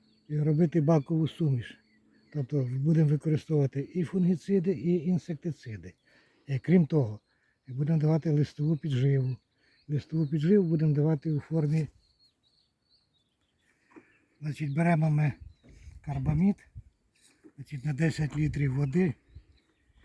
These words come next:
тридцять грам. Це буквально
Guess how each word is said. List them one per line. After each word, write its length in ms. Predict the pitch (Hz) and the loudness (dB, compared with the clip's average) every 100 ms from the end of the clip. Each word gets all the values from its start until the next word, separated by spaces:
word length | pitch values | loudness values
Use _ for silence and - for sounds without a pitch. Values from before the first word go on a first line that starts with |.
| _ - | _ -8
тридцять 360 | 143 170 - 156 | -2 -2 0 -2
грам. 380 | 120 135 123 123 _ _ - _ _ _ - - | 0 0 -2 -6 _ _ -20 _ _ _ -20 -12
Це 60 | 180 | -8
буквально 560 | 160 143 170 156 151 | -8 -4 0 2 0